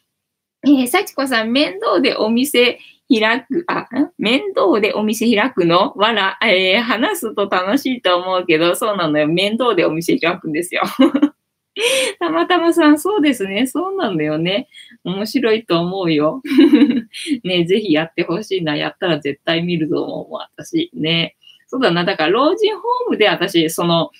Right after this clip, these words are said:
適当カフェ開くのもいいかな、みたいな。<laughs> その適当カフェにさ、まあ、いろんな人がさ、入れるような状態になってればさ、なんかいろんな人と、なんだ、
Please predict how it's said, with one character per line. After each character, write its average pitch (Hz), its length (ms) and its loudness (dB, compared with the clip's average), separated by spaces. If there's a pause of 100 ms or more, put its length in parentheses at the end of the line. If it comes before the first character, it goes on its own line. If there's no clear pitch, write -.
(120)
適 - 280 -2
当 311 160 2
カ 330 160 2
フ 294 60 2
ェ 180 200 0
開 175 100 0
く 175 80 -6
の 151 120 -2
も 151 100 -6
い 160 120 0
い 165 60 -4
か 156 120 -4
な、 156 140 -6
み 160 120 -8
た - 60 -2
い - 40 2 (280)
な。 - 240 -2 (120)
<laughs> - 320 -12
そ 262 120 -4
の 247 100 0
適 285 260 -4
当 359 200 0
カ 392 120 2
フ 440 120 0
ェ - 20 2
に 208 120 0
さ、 175 180 0
ま 160 80 0
あ、 156 80 2
い 165 80 0
ろ 277 160 -2
ん - 20 -10
な 370 100 0
人 415 200 -6
が 247 100 0
さ、 180 140 0
入 226 240 0
れ 403 100 4
る 403 100 4
よ 190 120 2
う - 20 -2
な 147 160 0
状 160 180 0
態 165 200 -2
に 170 40 -2
な 196 120 0
っ 196 60 -10
て - 80 -4
れ 175 120 -2
ば 175 80 -10
さ、 151 200 -2 (240)
な 285 100 2
ん - 20 0
か 170 80 2
い 175 80 6
ろ 233 140 0
ん 277 60 2
な 320 120 2
人 359 220 -6
と、 - 160 2
な 175 140 -2
ん 170 40 -2
だ、 156 180 -4